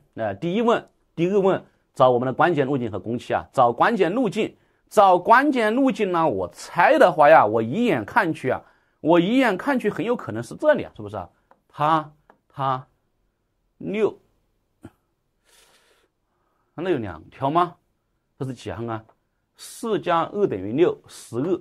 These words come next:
这是十七。这个呢，呃，是七加八等于十五啊。六、六、十六、十七，呃，是不是十七啊？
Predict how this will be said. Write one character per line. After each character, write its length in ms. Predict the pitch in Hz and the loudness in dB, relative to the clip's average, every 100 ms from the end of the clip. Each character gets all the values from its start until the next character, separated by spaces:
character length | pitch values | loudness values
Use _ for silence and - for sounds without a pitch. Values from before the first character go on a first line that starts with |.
| _ | _
这 60 | 107 | -16
是 100 | 104 | -16
十 260 | - - | -18 -18
七。 440 | 107 - - 151 - _ _ _ _ | -18 -16 -8 -8 -10 _ _ _ _
这 100 | 202 | -4
个 100 | 165 | -2
呢， 300 | 147 143 127 - _ _ _ _ _ _ _ _ _ _ _ _ _ _ _ _ _ _ _ _ _ _ _ _ _ _ _ _ _ _ _ - | -4 -4 -8 -14 _ _ _ _ _ _ _ _ _ _ _ _ _ _ _ _ _ _ _ _ _ _ _ _ _ _ _ _ _ _ _ -4
呃， 140 | 127 | -4
是 160 | 120 127 | -4 -14
七 400 | - - 147 185 | -14 -8 -8 -6
加 220 | 160 147 | -4 -4
八 220 | 147 147 | 0 -2
等 120 | 113 | -2
于 120 | 98 | -12
十 240 | 110 - 107 | -12 -12 -14
五 240 | 92 - | -14 -20
啊。 40 | - _ _ _ _ _ _ _ _ _ _ - | -20 _ _ _ _ _ _ _ _ _ _ -4
六、 260 | 147 151 - _ _ - - _ | -2 -2 -6 _ _ -20 -20 _
六、 240 | 104 131 104 | -10 -8 -8
十 240 | - 110 | -12 -12
六、 140 | 131 | -12
十 160 | 98 - | -12 -20
七， 380 | 95 - 127 _ _ _ _ _ _ _ | -20 -14 -14 _ _ _ _ _ _ _
呃， 320 | 101 98 95 90 _ _ _ _ _ _ _ _ _ _ _ _ _ _ _ _ _ | -12 -10 -8 -12 _ _ _ _ _ _ _ _ _ _ _ _ _ _ _ _ _
是 100 | - | -6
不 40 | 202 | -4
是 80 | |
十 80 | - | -4
七 200 | 143 - | -10 -2
啊？ 220 | 147 - | -2 -2